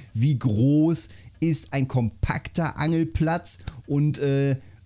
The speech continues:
großflächiger Angelplatz? Also wie kann man denn jetzt diese Futterraketen einsetzen, wenn man einmal kompakt angeln will?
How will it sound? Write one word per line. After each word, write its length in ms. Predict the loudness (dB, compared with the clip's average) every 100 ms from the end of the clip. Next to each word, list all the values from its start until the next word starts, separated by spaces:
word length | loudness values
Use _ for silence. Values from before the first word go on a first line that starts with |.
| -4
großflächiger 1300 | 0 2 2 4 4 2 2 0 0 0 0 0 -2 -2
Angelplatz? 540 | -2 -2 0 -2 -2
Also 320 | -2 2 2
wie 240 | 2 2 0 -6 -20 -4
kann 180 | 0 0
man 140 | 0
denn 160 | 0 2
jetzt 400 | 2 0 -2 -2 -8 -8
diese 160 | -2 0
Futterraketen 840 | 0 0 0 -2 -4 -2 -2 -2 -6
einsetzen, 840 | -2 0 0 0 0 0 0 -2 -4 -2
wenn 120 | 0
man 140 | 0
einmal 280 | -2 0 0
kompakt 800 | 0 0 2 2 0 0 -6 -8 -4
angeln 400 | -2 0 2 2
will? 280 | 2 0